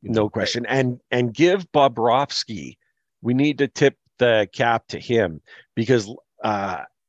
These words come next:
Speaker 2: Lyon, who was great, who stole that first game, uh, Boston solved him. They, they solved him.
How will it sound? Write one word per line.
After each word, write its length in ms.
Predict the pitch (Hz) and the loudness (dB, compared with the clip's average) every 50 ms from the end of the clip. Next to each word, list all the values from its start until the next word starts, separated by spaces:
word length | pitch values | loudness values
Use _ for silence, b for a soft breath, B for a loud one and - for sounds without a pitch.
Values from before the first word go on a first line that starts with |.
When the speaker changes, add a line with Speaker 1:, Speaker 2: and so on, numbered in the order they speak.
| _ _ _ _ _ | _ _ _ _ _
Speaker 2:
Lyon, 680 | 143 135 131 127 131 143 147 156 170 190 220 262 277 285 - _ _ _ _ _ _ - | -8 -2 0 2 2 4 4 4 6 6 6 4 4 -2 -6 _ _ _ _ _ _ -2
who 180 | - 131 131 123 | 0 2 2 2
was 300 | 117 117 113 107 98 95 | 2 2 0 0 -2 -6
great, 420 | - - 120 131 131 147 220 254 - | -8 -4 0 2 2 2 2 -2 -4
who 160 | - 110 117 | -10 -10 -10
stole 360 | 113 - - - 131 120 123 117 | -10 -8 -6 -4 -2 -2 0 2
that 240 | 110 113 107 104 _ - | 2 0 0 0 _ -4
first 320 | - 143 156 185 - - - | -2 -2 -2 -2 -6 -4 -2
game, 380 | 180 180 180 196 220 240 254 254 _ _ _ _ _ _ _ _ _ _ _ _ - | 0 0 2 0 0 -2 -4 -6 _ _ _ _ _ _ _ _ _ _ _ _ -4
uh, 520 | - 117 113 107 107 107 104 104 104 104 98 | -2 0 2 2 2 2 2 2 0 0 -2
Boston 680 | 92 95 - 127 120 123 131 143 - - - 147 139 135 | -4 -4 -2 0 2 4 2 2 0 -4 -6 -6 -6 -4
solved 420 | - - 139 123 127 135 117 107 | -2 0 2 2 2 2 0 0
him. 160 | 110 95 82 - _ _ _ _ _ _ _ _ _ _ _ _ _ - | -4 -4 -4 -10 _ _ _ _ _ _ _ _ _ _ _ _ _ -10
They, 120 | 104 104 95 90 _ _ | -10 -10 -10 -12 _ _
they 180 | - 110 98 | -8 -8 -6
solved 520 | 98 - - - 117 117 135 147 147 143 - | -6 -6 -6 -2 0 2 2 2 0 -2 -4
him. 280 | 175 185 202 220 226 | -2 -2 -2 -4 -6